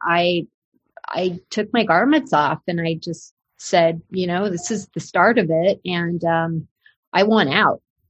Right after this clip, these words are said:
And, um, you know, the, the buzz around the ward was starting to go that I was, you know, something was happening to me. And then, you know, I experienced being shunned.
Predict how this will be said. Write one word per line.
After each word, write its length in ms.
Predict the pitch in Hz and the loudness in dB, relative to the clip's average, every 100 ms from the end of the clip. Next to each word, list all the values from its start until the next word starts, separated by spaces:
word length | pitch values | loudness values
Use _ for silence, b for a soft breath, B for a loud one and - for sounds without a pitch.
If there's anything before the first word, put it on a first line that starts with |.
| _ | _
And, 460 | 180 175 165 165 175 | -4 -2 -2 -4 -2
um, 520 | 170 165 160 160 156 - _ _ - | 0 0 0 -2 -4 -10 _ _ -8
you 100 | 202 | 0
know, 160 | 196 185 | 2 2
the, 260 | 185 185 - - | 2 0 -6 -14
the 600 | - 165 180 170 165 165 | -12 -4 0 0 0 0
buzz 340 | 196 185 185 190 | 0 2 0 -2
around 240 | 185 170 | -2 -2
the 80 | 170 | -2
ward 460 | 175 202 208 202 196 | 0 2 2 2 0
was 200 | 190 - | -2 -2
starting 380 | 190 190 185 | -2 0 -2
to 60 | 180 | -4
go 480 | 180 180 180 180 180 | -2 0 2 0 0
that 140 | 170 | 0
I 160 | 170 170 | 0 0
was, 540 | 175 170 165 - - | 0 -2 -4 -10 -10
you 140 | 196 180 | -6 -2
know, 200 | 170 165 | -2 -2
something 340 | - 185 175 | -4 -4 -2
was 160 | 170 160 | -4 -4
happening 520 | 196 185 190 185 180 | -2 -2 0 0 0
to 120 | 175 185 | 0 0
me. 540 | 175 175 170 170 170 | 2 2 0 0 -2
And 240 | - 175 185 | 0 0 2
then, 380 | 196 190 190 b b _ _ - | 2 2 0 b b _ _ -4
you 100 | 208 | -2
know, 320 | 208 208 - _ | 0 -2 -6 _
I 460 | 196 208 240 262 - - | 0 2 4 2 0 -2
experienced 1000 | 196 - - 208 208 214 196 180 - - | -4 -6 -4 -2 0 2 2 0 -6 -4
being 260 | 185 175 180 | -2 -2 -4
shunned. 680 | - 170 175 208 160 156 | -2 -2 0 0 -2 -4